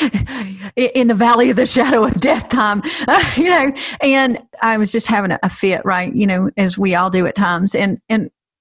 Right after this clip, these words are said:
my, my sweet daddy, he called me and he, he says, "I need to talk to you." And I'm like, "Oh." And so I went over and, and I thought I'd done something wrong. And he said, "No, you haven't, honey." He said, "You just simply forgot who you were."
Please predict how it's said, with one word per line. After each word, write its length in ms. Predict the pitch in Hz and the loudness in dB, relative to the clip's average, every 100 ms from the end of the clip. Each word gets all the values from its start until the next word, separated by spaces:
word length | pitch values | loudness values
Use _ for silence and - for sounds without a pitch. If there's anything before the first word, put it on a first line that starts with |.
| - | -2
my, 220 | 240 226 | 0 2
my 100 | 226 | 0
sweet 380 | 214 - 269 - | 0 0 0 0
daddy, 300 | 226 196 170 | -2 0 0
he 100 | 185 | -2
called 320 | - 220 202 185 | -2 0 0 0
me 280 | 165 185 - | 0 -2 -2
and 100 | 208 | -2
he, 140 | 190 220 | 0 0
he 100 | 220 | 0
says, 200 | 220 214 | -2 -4
"I 100 | 262 | -2
need 160 | 285 196 | 0 0
to 40 | |
talk 320 | 196 240 233 - | -2 -2 -2 -2
to 100 | 226 | -2
you." 180 | 196 175 | 0 0
And 100 | 185 | -2
I'm 120 | 202 | -2
like, 120 | 185 _ 226 | -4 _ -6
"Oh." 680 | 226 156 147 - - - 226 - - - 185 | -4 -2 -4 -4 -4 -6 -8 -10 -14 -12 -6
And 340 | 240 240 233 - 480 | -2 0 0 -2 -6
so 340 | - 233 214 - | -2 -2 -2 -2
I 100 | 220 | 0
went 280 | 233 254 233 | 0 0 0
over 460 | 208 196 208 214 - | 0 0 0 -2 0
and, 480 | 214 202 202 196 - - _ _ _ _ _ | 2 2 0 -2 -6 -16 _ _ _ _ _
and 100 | 233 | 0
I 80 | 233 | 0
thought 180 | 233 254 | 2 0
I'd 160 | 226 214 | 2 0
done 180 | 220 214 | 0 0
something 320 | 220 208 208 | -2 -2 0
wrong. 260 | 208 196 | 2 2
And 100 | 196 | 2
he 120 | 214 226 | 2 2
said, 280 | 247 214 - 247 | 0 -2 -2 0
"No, 320 | 247 226 214 | 2 2 0
you 160 | 240 | 0
haven't, 380 | 233 285 262 190 | 0 2 0 2
honey." 420 | 185 180 - 220 - - - _ _ _ | 0 0 0 -2 -6 -20 -20 _ _ _
He 120 | 262 | -4
said, 180 | 233 226 | -2 0
"You 100 | 220 | 0
just 140 | 208 - | 0 0
simply 300 | 247 247 214 | -2 -2 -2
forgot 420 | 214 214 202 214 | -2 -2 -2 -2
who 80 | 226 | 0
you 220 | 208 202 | 0 0
were." 400 | - - 226 | -2 -4 -6